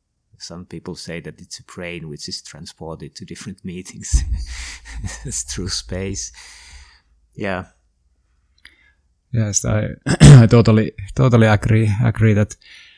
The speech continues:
Speaker 2: being human is that we are active, active animals, that we are, uh, we are used to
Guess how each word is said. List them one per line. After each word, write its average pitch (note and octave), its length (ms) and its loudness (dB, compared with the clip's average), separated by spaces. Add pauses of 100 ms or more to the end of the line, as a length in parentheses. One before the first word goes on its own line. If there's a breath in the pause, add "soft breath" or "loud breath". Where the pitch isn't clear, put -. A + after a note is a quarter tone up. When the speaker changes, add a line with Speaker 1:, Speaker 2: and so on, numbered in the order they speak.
(600 loud breath)
Speaker 2:
being A#2+ 260 8
human A#2 440 10 (800 loud breath)
is G2+ 220 0
that - 320 0 (420)
we G#2+ 140 0
are G2+ 260 0
active, F#2+ 440 -2 (840)
active - 360 2
animals, A2 460 4
that G#2 200 -2
we G#2 100 -2
are, G2+ 280 -2 (1080 soft breath)
uh, - 220 -10 (400 loud breath)
we A2 60 -2
are G#2 80 2
used A2 380 4
to G2+ 140 2